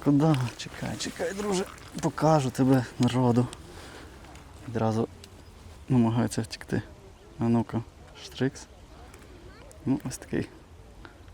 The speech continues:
Не хоче розпушувати свій ірокез. Такий ось окушандрик. Вісім.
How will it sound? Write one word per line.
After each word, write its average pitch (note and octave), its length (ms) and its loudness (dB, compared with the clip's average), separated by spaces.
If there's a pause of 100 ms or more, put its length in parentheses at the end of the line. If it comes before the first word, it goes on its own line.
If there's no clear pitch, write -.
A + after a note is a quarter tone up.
(2250)
Не - 140 -2
хоче - 320 0
розпушувати - 680 -2
свій A#2 320 -6 (280)
ірокез. C3+ 540 6 (1600)
Такий A2 300 -2
ось - 260 -4 (200)
окушандрик. C3 580 4 (1900)
Вісім. G#2 580 0